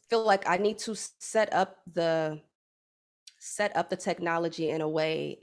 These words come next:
that will make it easier and more convenient for people to engage in the service because the service is amazing. How do I, how do I put it out there so people know that it's there,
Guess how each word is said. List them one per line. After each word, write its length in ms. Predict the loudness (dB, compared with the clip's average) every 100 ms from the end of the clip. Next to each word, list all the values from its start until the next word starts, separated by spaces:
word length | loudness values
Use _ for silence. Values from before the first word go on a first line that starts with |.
| -6
that 220 | -4 -2
will 140 | -4
make 240 | -2 -2 -4
it 140 | -10
easier 760 | -6 -6 -6 -6 -6 -4 -8 -10 _ -20 -20 -20 _
and 300 | 2 2 4
more 180 | 4 2
convenient 760 | 2 -4 0 0 0 -4 -4 -4
for 120 | -6
people 400 | -4 -8 -6 -6
to 680 | -6 -2 0 0 -2 -4 -8 _ _ -4
engage 500 | -2 0 0 -2 -4
in 140 | -4
the 80 | -4
service 680 | -2 0 -2 -6 -14 -14 -10
because 260 | -6 -4 -4
the 80 | -2
service 440 | 2 2 2 -2
is 220 | -4 -4 -2
amazing. 600 | 0 0 -2 -8 -8 -12 -12
How 180 | 0 4
do 120 | 8
I, 280 | 10 10 6
how 180 | 4 6
do 120 | 8
I 520 | 8 8 4 0 -4 -12 _ _ _ -4
put 180 | 0
it 100 | 4
out 240 | 6 6 4
there 180 | 0 0
so 160 | -4
people 380 | -6 -6 -2 0
know 360 | 2 4 4 4
that 180 | 2 2
it's 180 | -4
there, 500 | -6 -2 -2 -2 -4